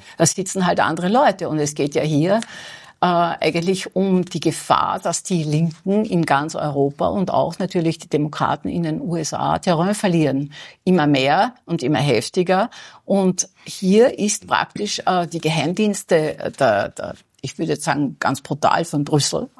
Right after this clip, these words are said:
äh, geleitet. Das ist aber eine Art linker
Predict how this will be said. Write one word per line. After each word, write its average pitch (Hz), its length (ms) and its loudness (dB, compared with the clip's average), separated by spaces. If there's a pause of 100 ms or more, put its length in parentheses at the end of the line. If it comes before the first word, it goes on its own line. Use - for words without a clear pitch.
äh, 156 160 2
geleitet. 147 720 -2 (200)
Das - 160 -8
ist - 200 -2
aber 147 240 2 (100)
eine 156 220 0
Art - 280 -4
linker 170 560 0